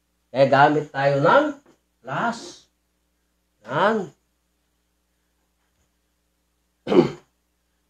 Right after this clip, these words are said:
Ngayon, isolve natin. Three plus zero equals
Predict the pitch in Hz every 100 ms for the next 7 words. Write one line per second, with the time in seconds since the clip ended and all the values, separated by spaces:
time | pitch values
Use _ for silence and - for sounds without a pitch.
0 | _ 226 330 302 151 104 - _ _ _
1 | _ _ _ _ 247 - 320 269 320 311
2 | 262 147 101 - _ _ _ _ _ _
3 | _ - 202 240 240 185 185 202 220 240
4 | 240 - 185 208 -